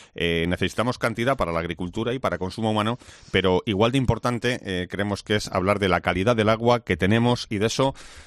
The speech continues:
vamos a hablar con la directora general de Aguas de Murcia, Inmaculada Serrano, que ya nos acompaña en los estudios. Inmaculada, gracias por tu tiempo. Muy buenos días.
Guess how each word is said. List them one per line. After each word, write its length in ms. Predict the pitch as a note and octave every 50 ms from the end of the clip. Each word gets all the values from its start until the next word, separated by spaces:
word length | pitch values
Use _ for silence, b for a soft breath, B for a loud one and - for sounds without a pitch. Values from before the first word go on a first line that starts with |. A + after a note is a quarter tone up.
| B B
vamos 260 | G2+ A2 B2 A#2 -
a 40 | A2
hablar 160 | A2 A#2 A#2+
con 100 | - A2
la 80 | G2 F#2+
directora 360 | F#2 F2 - - G#2+ G#2 G2+
general 440 | - A2+ G#2 G#2 G2 G#2 G#2+ G#2+ F#2+
de 160 | F#2+ F2+ F2
Aguas 260 | F#2 F2+ F#2+ F#2+ F#2
de 60 | F#2+
Murcia, 320 | F#2 G#2 G#2+ - - A2 A2
Inmaculada 340 | G#2 F#2 - F#2+ F#2+ G2
Serrano, 320 | G2 - F#2+ F#2 G#2 G#2+ G#2
que 140 | F2+ F2+ E2
ya 80 | F2
nos 100 | F2+ F2
acompaña 300 | F2+ E2+ E2+ D#2 F2+ F2
en 60 | F2
los 100 | F2+ E2+
estudios. 400 | - - G2 G2 G2 G#2 G#2 - -
Inmaculada, 420 | G2+ E2+ E2+ - F2+ F2+ F2+ E2+
gracias 300 | D#2 F2 F2 - F2+ -
por 120 | - F2 -
tu 100 | F#2 F2
tiempo. 240 | F2 D#2 E2 D#2+
Muy 100 | E2 F2
buenos 220 | E2 F2 F2 E2+ E2+
días. 260 | F2 E2 D#2 - -